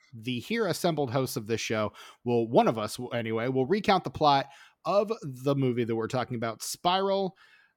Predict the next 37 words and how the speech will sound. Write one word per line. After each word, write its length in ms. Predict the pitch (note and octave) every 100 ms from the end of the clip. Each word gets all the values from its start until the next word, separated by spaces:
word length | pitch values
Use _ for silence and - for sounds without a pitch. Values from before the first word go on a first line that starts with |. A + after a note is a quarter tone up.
| _
from 360 | - E3+ B3
the 80 | G#3
Book 180 | C3 A#2+
of 140 | G#2
Saw, 400 | - G#2+ G2+ G2 - _ -
in 340 | F#3 G#3 G#3
sixty 440 | - - D3 - A#2+
seconds 520 | B2+ A#2 A#2+ A#2 - - -
or 640 | D3 D#3 D#3 D#3 D#3 C3+ A#2
less, 560 | G2+ G#2+ G#2+ G2 -
or 180 | - F#3+
your 120 | G#3
pizza 480 | G3+ B3+ - G#3+ G#3 -
is 420 | D3+ D#3 D3 - _ _
free. 420 | - B2 G#2+ G2+ - - - -
Not 120 | D3+
your 60 | -
pizza, 200 | A#2+ A2+
your 100 | A#2+
podcast. 360 | E3+ C3 G#2 -
Sorry, 200 | C3 G2
your 80 |
podcast 480 | G#2+ G3 D#3+ D3 -
is 320 | D#3 B2 A2 -
free. 420 | - F#3 F3+ D#3+ - - - _
Uh, 160 | C3 B2+
and 160 | C#3+ C#3+
to 100 | D#3+
decide 300 | D#3+ B3 G3+
which 200 | G3+ A3+
of 80 | D#3+
us 120 | C3+
will 140 | B2
be 100 | A2+
doing 260 | A#2 E3 D#3+
that, 220 | D#3+ C3+
Brett 440 | A2 F3 F#3+ -